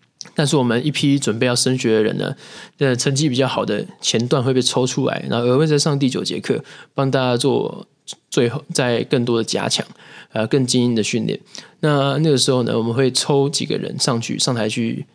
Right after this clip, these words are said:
做一些数学题。那，那些数学题，你要把你的过程写在，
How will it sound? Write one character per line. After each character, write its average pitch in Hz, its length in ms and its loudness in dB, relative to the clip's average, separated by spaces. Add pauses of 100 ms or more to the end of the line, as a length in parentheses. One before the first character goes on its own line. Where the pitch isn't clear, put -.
做 127 180 2
一 120 40 2
些 120 120 2
数 120 140 -2
学 117 160 -2
题。 - 260 -10 (300)
那， 135 100 0
那 135 60 4
些 139 80 4
数 135 180 2
学 123 80 4
题， - 220 -4
你 117 60 0
要 123 120 0
把 113 200 -2
你 113 100 -4
的 110 100 -4
过 147 240 2
程 - 300 -2
写 - 220 -2
在， 113 280 0